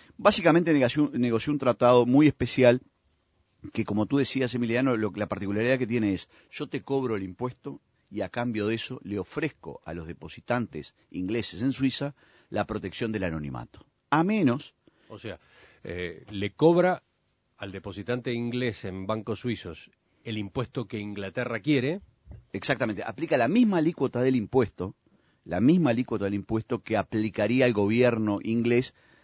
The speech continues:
Speaker 1: en caso que ese mismo inglés tuviera el dinero en Inglaterra.
Speaker 2: Mm.
Speaker 1: Es decir, lo
Speaker 2: Y
Speaker 1: que dice es, yo voy a aplicar la misma tasa del impuesto, yo te aplico tu impuesto.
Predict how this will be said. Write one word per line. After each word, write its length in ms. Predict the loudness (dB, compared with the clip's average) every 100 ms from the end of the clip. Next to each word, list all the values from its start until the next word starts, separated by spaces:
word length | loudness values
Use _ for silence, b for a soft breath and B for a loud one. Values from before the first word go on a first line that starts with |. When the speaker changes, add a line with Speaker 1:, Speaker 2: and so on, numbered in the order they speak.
| b b
Speaker 1:
en 160 | -2 0
caso 320 | 2 2 0
que 120 | -2
ese 220 | -2 -2
mismo 260 | -2 -2 -2
inglés 340 | 0 0 0
tuviera 300 | -4 -2 0
el 60 | 0
dinero 240 | -2 -4
en 60 | -4
Inglaterra. 560 | -6 -8 -8 -12 -14 -20
Speaker 2:
Mm. 200 | -16 -12 0
Speaker 1:
Es 140 | 0
decir, 320 | 2 0 -4 -6 B B B
lo 140 | 0
Speaker 2:
Y 20 |
Speaker 1:
que 60 | 0
dice 220 | 2 2
es, 160 | 0 -4
yo 120 | 0
voy 60 | 2
a 40 |
aplicar 280 | 2 2 2
la 80 | 2
misma 240 | 4 2
tasa 180 | 0 -4
del 100 | -6
impuesto, 300 | -6 -10 -8
yo 80 | -6
te 60 |
aplico 220 | -4 -2 0
tu 160 | 2
impuesto. 480 | 2 0 -10 -16